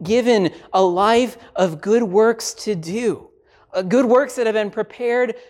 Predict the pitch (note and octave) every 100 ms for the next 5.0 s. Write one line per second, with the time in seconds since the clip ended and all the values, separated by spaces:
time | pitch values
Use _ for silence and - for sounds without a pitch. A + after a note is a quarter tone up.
0 | _ - A3+ C4+ F#3+ D3+ E3 A#3+ A3+ -
1 | - - - _ _ _ _ _ _ G3+
2 | G3+ - G3+ A3+ F3 F#3+ G3+ B2 - -
3 | _ _ _ _ _ _ _ _ _ _
4 | F3+ F#3+ F#3+ G3+ F#3+ E3 D#3+ E3 E3